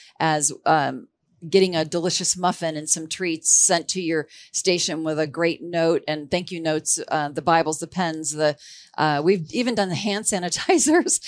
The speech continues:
<laughs> to N Y P D when they could not find hand sanitizers for their officers during the height of the pandemic. We s-, just sort of try to figure out what they need by talking to them. And, um, so,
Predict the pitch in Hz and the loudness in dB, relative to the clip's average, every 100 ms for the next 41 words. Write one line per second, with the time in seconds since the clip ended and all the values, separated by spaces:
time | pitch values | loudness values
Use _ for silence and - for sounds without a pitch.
0 | 294 - - - 214 208 185 214 196 196 | -10 2 4 4 4 2 2 0 -2 -2
1 | 196 185 170 180 170 202 185 160 110 - | 0 0 0 -2 -2 -4 0 -2 -2 -6
2 | 165 165 170 - _ - 208 202 196 151 | -4 -4 -6 -12 _ -6 -4 -2 -2 -2
3 | 196 151 156 - 175 151 107 160 175 165 | -2 -2 -2 -4 -2 2 2 0 -2 -4
4 | 147 170 165 156 147 - - - 233 214 | -6 -8 -6 -4 -4 -6 -14 0 2 2
5 | 165 208 185 180 175 175 175 151 165 175 | -2 -4 -4 0 0 0 -4 -6 -6 -6
6 | - - - - 220 - 202 190 185 - | -12 -14 -2 0 2 2 0 -2 -2 0
7 | 180 170 170 156 - _ _ - 170 180 | 0 2 0 -2 -8 _ _ -2 2 2
8 | 135 160 165 180 170 160 160 190 208 175 | 4 2 0 0 -2 -2 -4 -6 0 0
9 | 151 - 156 - 180 180 196 220 233 - | 0 -2 -8 -6 -10 -6 -6 -6 -6 -6
10 | 160 151 147 151 135 _ _ _ - - | -4 -4 -6 -6 -12 _ _ _ -2 2
11 | 175 165 165 | 4 4 0